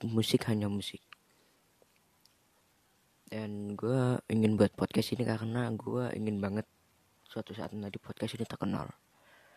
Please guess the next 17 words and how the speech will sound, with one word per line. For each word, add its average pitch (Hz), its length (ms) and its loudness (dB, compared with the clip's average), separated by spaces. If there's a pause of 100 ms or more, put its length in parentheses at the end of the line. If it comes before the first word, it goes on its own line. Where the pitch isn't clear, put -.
(480)
Pengen 104 320 -4
banget 107 320 -4
kayak 101 400 -6 (1040)
teman 107 320 2
tidur 107 320 4 (160)
atau 101 400 -4
Raditya 98 320 -4
Dika, - 220 -4 (180)
dia 101 240 -6
buat 101 160 -4
podcast. - 640 -12 (960)
Gue 107 160 -6
pengen 110 240 -2
cerita 107 320 0
aja - 240 -2
ke - 80 -4
orang 95 180 -2